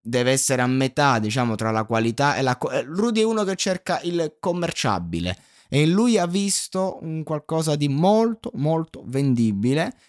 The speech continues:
che però non è paraculo e sputtanato. Lo è sempre il pop italiano fatto dai giovani, però comunque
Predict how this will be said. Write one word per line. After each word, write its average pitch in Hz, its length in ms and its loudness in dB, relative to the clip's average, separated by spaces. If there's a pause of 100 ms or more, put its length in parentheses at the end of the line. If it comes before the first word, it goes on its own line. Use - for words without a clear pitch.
che 160 180 -2
però 190 380 2
non 185 200 0
è 156 760 -2
paraculo 135 580 0
e 123 60 0
sputtanato. 120 920 -2 (760)
Lo 135 220 2
è 139 80 2
sempre 113 480 -2
il 101 100 -6
pop 104 280 -8
italiano 98 920 -4
fatto - 280 -8
dai 98 180 0
giovani, 98 560 -2
però 131 260 -2 (140)
comunque 90 600 -2